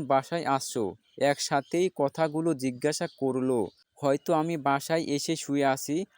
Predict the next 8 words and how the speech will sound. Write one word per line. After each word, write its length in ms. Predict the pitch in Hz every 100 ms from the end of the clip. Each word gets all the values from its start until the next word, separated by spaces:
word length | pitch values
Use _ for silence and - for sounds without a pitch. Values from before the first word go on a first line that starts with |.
| -
আর 180 | 127 135
ওকে 300 | 131 139 - 160
জানাইনি 540 | 135 127 131 127 143
বলে 360 | 123 127 120 139 185 _ -
প্রশ্নগুলো 580 | 156 156 175 151 156 165
করছে। 480 | - 117 - 113 95 - _ _ -
"এই 180 | 151 190
তো 120 | -